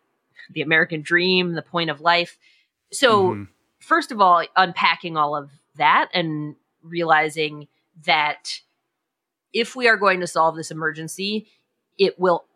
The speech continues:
Speaker 1: only be through a political solution. Individual action is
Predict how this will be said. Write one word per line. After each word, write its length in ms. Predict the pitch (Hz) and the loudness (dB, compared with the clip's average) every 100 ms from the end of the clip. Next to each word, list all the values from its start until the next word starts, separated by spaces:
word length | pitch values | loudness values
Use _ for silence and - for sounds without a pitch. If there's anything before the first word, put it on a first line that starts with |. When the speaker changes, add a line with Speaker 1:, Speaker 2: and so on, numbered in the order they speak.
| - | 2
Speaker 1:
only 500 | 226 214 202 175 165 | 4 4 2 0 -2
be 440 | 156 151 147 135 - | -6 -8 -8 -12 -4
through 160 | 170 | -2
a 40 | 147 | -2
political 760 | 160 160 147 156 151 151 151 _ | -8 -10 -6 -4 -2 -4 -8 _
solution. 720 | 160 139 127 - 190 233 254 _ _ _ _ _ _ _ _ | -10 -10 -8 -2 -2 -4 -10 _ _ _ _ _ _ _ _
Individual 840 | 208 233 302 202 190 202 202 196 185 | 2 2 0 0 0 2 2 2 4
action 680 | 147 175 - 208 202 220 220 - | 2 0 0 -2 -2 -4 -10 -6
is 580 | 170 151 147 151 - | -2 -2 -4 -14 -18